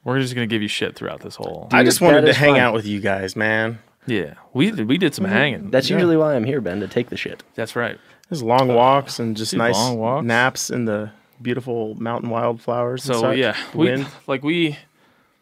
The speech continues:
Speaker 1: Joe's hotspot didn't, we didn't see any bears, but we did see, well, you guys saw wolves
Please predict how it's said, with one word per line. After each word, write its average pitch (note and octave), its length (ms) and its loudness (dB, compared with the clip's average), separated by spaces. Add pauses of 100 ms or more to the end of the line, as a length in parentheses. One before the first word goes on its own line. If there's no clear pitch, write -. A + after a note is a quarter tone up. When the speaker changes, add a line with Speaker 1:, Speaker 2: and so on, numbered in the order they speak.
(120)
Speaker 1:
Joe's F3 240 4
hotspot D3+ 440 4
didn't, C3+ 200 0
we B2+ 80 0
didn't D3+ 160 0
see D#3 120 -2
any D#3 100 0
bears, F#2 460 -6 (100)
but C3 100 0
we C3 80 4
did D3+ 160 2
see, B2+ 480 0
well, G#2+ 160 -6
you B2+ 120 0
guys C3 160 4
saw A#2+ 160 2
wolves B2 600 -2